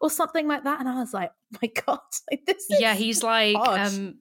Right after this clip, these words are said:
Speaker 2: he's, like, giving them a punishment because their new single hasn't done as well in the charts
Speaker 1: Yes.
Speaker 2: or something.
Speaker 1: It hadn't got, it didn't go to number one or something, 'cause I, I think there, you know, there was a period where every single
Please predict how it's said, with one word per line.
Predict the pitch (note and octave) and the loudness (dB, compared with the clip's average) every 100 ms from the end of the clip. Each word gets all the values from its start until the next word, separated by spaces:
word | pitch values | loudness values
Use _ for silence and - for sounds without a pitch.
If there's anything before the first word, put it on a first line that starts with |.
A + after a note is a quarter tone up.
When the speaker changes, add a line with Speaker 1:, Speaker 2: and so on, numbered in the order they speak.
| _ | _
Speaker 2:
he's, | G3+ G#3+ G#3 | -4 -2 0
like, | G3+ F3 | 0 0
giving | G#3+ G3+ | -2 -2
them | F#3+ | -4
a | G3 | -6
punishment | - G#3 G3 F#3+ F3 D3 | -4 -4 -4 -4 -6 -8
because | F#3+ F#3+ E3+ | -6 -6 -2
their | F3 | -2
new | F3+ F3 F3+ | -2 -4 -2
single | - F#3 F3+ F3 E3+ D#3+ D#3 - | -2 -2 -4 -2 -2 -2 -4 -4
hasn't | G3+ G#3 F#3+ | -4 -4 -4
done | F#3 E3+ | -4 -4
as | F3 F3 | -4 -2
well | E3 D#3 D3+ | 0 0 0
in | E3 E3+ | -4 -6
the | |
charts | E3 G3 F3+ F3 - - | -4 0 0 0 -2 -4
Speaker 1:
Yes. | C#3+ | -6
Speaker 2:
or | E3 | -4
something. | D#3+ D#3+ - D3 F#3+ G#3 - | -6 -6 -4 -2 -2 -4 -4
Speaker 1:
It | B3 | -2
hadn't | C4+ C4 | 0 0
got, | C4 C4 | -2 -2
it | B3+ | -2
didn't | C4+ | -2
go | C4 | 0
to | B3+ B3 | 0 0
number | A#3 G#3+ | 0 0
one | A#3+ C4+ A#3+ | 0 2 0
or | |
something, | A3+ G3 G3+ | -2 -6 -4
'cause | A3 | -2
I, | A#3 - | -4 -2
I | G#3+ | -4
think | C4+ E4+ - - | -4 -6 -8 -6
there, | A3 G#3+ G3+ - | -2 -2 -4 -8
you | A3+ | -4
know, | F#3+ | 0
there | G3 | 0
was | B3 B3+ | 0 -2
a | |
period | A#3 C4 G3 | 0 0 0
where | - | -2
every | F#3 F3+ | -4 -6
single | G3 G3 F#3 F3 D3+ | -6 -6 -4 -6 -6